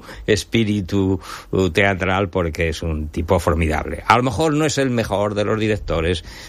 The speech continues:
ni el, ni el que más insiste, pero es el alma, es el que,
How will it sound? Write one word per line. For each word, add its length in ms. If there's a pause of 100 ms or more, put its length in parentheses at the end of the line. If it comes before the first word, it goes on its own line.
(100)
ni 320
el, 540 (260)
ni 180
el 200
que 120
más 480
insiste, 720
pero 460
es 320
el 180
alma, 400
es 160
el 160
que, 240